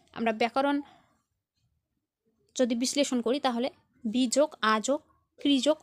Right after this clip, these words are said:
অন, এই ক্রি হচ্ছে একটা ক্রিয়া, তাই ক্রিয়ের সামনে ধাতু চিহ্ন ব্যবহার করা হয়। তো নাম প্রকৃতি, আমরা প্রথমে নাম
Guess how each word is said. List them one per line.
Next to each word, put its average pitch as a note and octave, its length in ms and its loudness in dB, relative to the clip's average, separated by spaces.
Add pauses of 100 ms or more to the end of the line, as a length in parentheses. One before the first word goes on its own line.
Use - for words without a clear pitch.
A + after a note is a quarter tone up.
(140)
অন, A3 80 0 (480)
এই A#3 120 0 (140)
ক্রি D#4+ 220 4
হচ্ছে D#4 280 -2
একটা E4+ 220 -4 (520)
ক্রিয়া, C#4+ 260 4 (840)
তাই A#3 120 4 (140)
ক্রিয়ের D4+ 400 2 (500)
সামনে B3+ 340 4
ধাতু B3+ 220 0 (100)
চিহ্ন B3 140 0 (100)
ব্যবহার G#3 280 -2
করা A#2+ 180 -4
হয়। - 140 -18 (1800)
তো C#4 100 2 (140)
নাম D4+ 180 6
প্রকৃতি, E4 340 0 (1300)
আমরা B3 160 0
প্রথমে D4 260 0
নাম C4 160 4